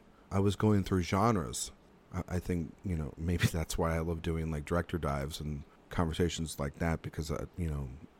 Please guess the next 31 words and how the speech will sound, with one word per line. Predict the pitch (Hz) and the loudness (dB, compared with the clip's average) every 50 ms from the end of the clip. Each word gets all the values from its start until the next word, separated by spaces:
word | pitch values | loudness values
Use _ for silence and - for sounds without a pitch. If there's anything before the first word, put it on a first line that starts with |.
| - - | -10 -6
you | 92 | -4
start | - - - 104 92 85 | -2 2 4 6 6 6
in | 87 87 90 | 6 4 4
the | 87 80 | 2 4
genre | 78 92 87 85 85 85 85 | 4 4 4 4 4 2 2
and | 82 80 | 0 0
then | 80 82 85 | 0 0 0
you | 80 | -2
see | - - - 92 85 80 78 80 78 - - - - - - - - - - - - | -2 -2 -2 0 0 0 -2 -4 -4 -6 -10 -20 -20 -20 -20 -20 -20 -20 -20 -18 -14
similarities, | - - - 110 98 92 87 82 87 87 87 87 85 82 87 85 78 - - | -8 0 4 4 6 6 6 6 6 6 6 6 6 6 4 2 2 0 -2
especially | 85 78 - - 90 82 - - 85 82 | -4 -2 2 2 2 2 2 2 2 2
if | 80 73 | 2 2
somebody, | - - 87 80 82 80 | 2 0 2 2 2 2
like, | 76 80 80 - | 0 2 2 4
I | 87 | 4
was | 87 85 82 | 4 4 2
doing | - 92 85 85 82 | 2 2 2 2 2
a | 73 | 0
class | - - 82 78 - - | 2 2 2 2 2 2
on | 78 73 76 | 0 2 4
Westerns | 80 85 87 - - 71 73 73 71 - - | 4 4 4 2 -2 -4 -4 -4 -4 -4 -4
and | 71 64 73 67 58 | -4 -2 -4 -4 -4
we | - 78 | -4 -2
had, | 76 76 71 69 | -2 -2 -2 -2
like, | 69 71 - | -4 -6 -6
a | 78 | -6
whole | 76 - 85 | -6 -4 -4
week | 76 80 78 73 - | -2 -2 -4 -2 -4
on | 73 65 65 | -4 -4 -4
Ford | - - - 90 78 71 69 69 64 65 | -2 0 2 2 2 2 0 -2 -2 -2
and, | 71 65 65 73 | -4 -4 -4 -8